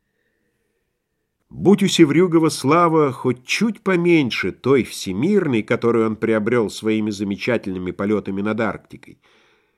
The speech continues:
не увидел бы он никогда своей комнаты. Засосала бы его центростремительная сила сутяжничества,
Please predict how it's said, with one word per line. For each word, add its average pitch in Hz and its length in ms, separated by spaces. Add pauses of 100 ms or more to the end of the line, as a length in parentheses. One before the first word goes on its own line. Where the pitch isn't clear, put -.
(340)
не 135 200
увидел 214 520
бы 202 200
он 196 140
никогда 175 540
своей 147 460
комнаты. 127 760 (680)
Засосала 190 840
бы 202 120
его 208 280
центростремительная 165 1300
сила 156 340
сутяжничества, 139 1120